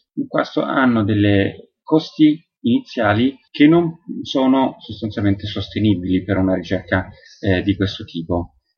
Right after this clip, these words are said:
Vi faccio un esempio, eh, ci sono due tipi di, eh, ricerca che si possono fare alla Camera Commercio di Torino. I corsi, i costi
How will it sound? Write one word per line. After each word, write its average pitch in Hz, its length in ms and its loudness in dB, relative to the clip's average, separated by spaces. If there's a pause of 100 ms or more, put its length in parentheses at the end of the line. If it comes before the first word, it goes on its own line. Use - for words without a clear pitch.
Vi 113 100 -8
faccio 151 260 0
un 147 60 2
esempio, 95 640 -2
eh, 107 240 0
ci 131 120 -6
sono 117 300 -2
due 175 180 -2
tipi 147 280 -4
di, 117 380 0 (160)
eh, 98 540 2
ricerca 107 480 0
che 98 100 -4
si - 180 -8
possono 95 340 -2
fare 92 240 2
alla 90 120 -2
Camera 92 380 0
Commercio 92 640 -2
di 92 140 -2
Torino. 85 540 -4 (340)
I - 80 -8
corsi, 143 720 0
i 123 80 2
costi 147 600 2